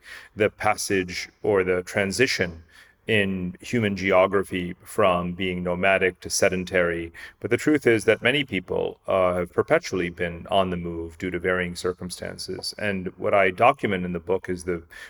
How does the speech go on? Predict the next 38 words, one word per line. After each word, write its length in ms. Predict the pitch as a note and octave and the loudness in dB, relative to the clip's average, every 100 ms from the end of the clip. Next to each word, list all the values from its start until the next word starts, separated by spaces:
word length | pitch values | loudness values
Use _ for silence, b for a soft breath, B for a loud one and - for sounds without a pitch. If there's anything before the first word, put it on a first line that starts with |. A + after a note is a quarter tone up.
| B | B
driving 460 | F2+ G#2+ A2+ G#2+ G2 | 2 6 6 4 -2
forces 840 | - A2+ A#2 - F#2 F2+ - - - | 2 4 4 2 -6 -6 -8 -10 -4
for 240 | - G2 | 0 2
migration 760 | F2+ F2+ F#2 F2+ F2+ - E2+ | 2 0 0 0 -2 -6 -6
over 240 | F2 F2 F2 | -6 -6 -6
time. 540 | - G#2+ G2+ E2+ F2 - B B - | -4 -2 -2 -4 -8 -16 B B 0
Uh, 240 | G2 F#2 | 4 4
things 360 | F#2 G#2+ G2+ - | 2 0 0 4
like 180 | A2 G2 | 4 4
climate 340 | G2+ F#2 F2+ | 2 2 0
change, 440 | - F2+ F2 F2 | -2 -4 -6 -8
which 140 | F#2+ - | -6 0
obviously 520 | F2+ F2 F2 F#2+ F2+ | 0 0 -4 -4 -2
is 140 | F2 | -2
already 340 | F#2 F2 F2 F2+ | 0 0 0 -4
now, 300 | F2 F2 E2+ | -4 -4 -4
again, 480 | F2 G2+ A2 F2+ F2 | -2 2 2 0 -4
one 100 | F2+ | -6
of 100 | E2+ | -6
the 80 | |
greatest 380 | F2+ F2+ F2 - | -2 -2 -2 -4
drivers 640 | - F#2 G2+ G2 E2+ F2+ - B B B | 0 4 4 2 -4 -6 -10 B B B
of 280 | - G#2+ G#2 - | 4 4 4 -2
people 320 | G#2 F#2 F2+ | -4 -2 0
having 180 | F#2 F#2 | 0 -2
to 140 | F2+ | -4
relocate 580 | F#2 F#2 F#2 F2 F2+ E2+ | -2 0 0 0 -2 -2
either 200 | G2 F#2 | -4 -2
domestically 580 | F2+ G2 F#2+ F#2+ - F2+ | 0 0 0 -4 -4 -4
or 140 | F2 | -4
internationally. 760 | F#2 F2+ F2+ F#2 - F2+ F2 E2+ B B | -4 -4 -2 -4 -4 -6 -6 -10 B B
But 100 | - | 0
of 100 | - | 0
course, 380 | - A#2+ G#2+ - | 6 6 6 2
wars, 440 | G2+ G2+ F#2 F#2 - | 4 6 6 4 0
conflicts, 680 | - F#2+ F#2 - F2+ - | 0 0 0 0 0 0
genocides, 680 | - F#2 F2+ - F2+ F2+ E2+ | -4 -4 -2 0 2 2 -2
expulsions, 960 | F2+ - F#2+ F#2 F2+ - F#2 F2+ F2+ | -8 -4 0 0 0 -4 -4 -4 -4